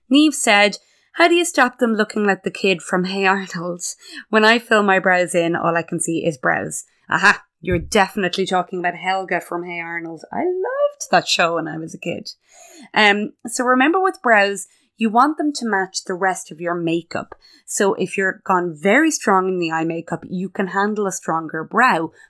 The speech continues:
But if you're only wearing, say, a little bit of eye makeup, maybe just mascara, and the brows are strong, all of the focus is gonna be on those eyebrows. So fill them lighter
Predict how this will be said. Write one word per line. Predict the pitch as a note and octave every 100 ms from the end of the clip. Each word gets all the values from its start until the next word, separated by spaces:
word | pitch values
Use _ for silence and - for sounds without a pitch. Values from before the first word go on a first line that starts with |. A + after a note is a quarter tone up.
| -
But | G#3
if | G#3
you're | G#3+ G#3
only | C4+ C4
wearing, | G#3 F#3+ F3+ F3+
say, | - F#3 E3+ - _ -
a | F3+
little | F#3 F#3
bit | E3+
of | E3
eye | E3
makeup, | E3+ D#3+ E3+
maybe | E3+ E3+
just | E3 D#3
mascara, | F3+ D#3+ - - F#3 G#3+ A3 D3+ - _ _
and | - F3+
the |
brows | E3+ F3+ F#3 F3+
are | E3+
strong, | - - - E3 F3+ D4 F4+ _ _ _ -
all | A#3 A#3+ A#3+ A3
of | F#3
the |
focus | G3 G3+ G3 - -
is | F3
gonna | - F3+
be | F3+ F3
on | - E3+ F3
those | E3+ E3
eyebrows. | - E3+ E3+ E3 F3 D#3+ - - - _ _ -
So | -
fill | G3 - C4+ C#4+
them | C4 A3
lighter | A3 C4 D#4+ E4+ F4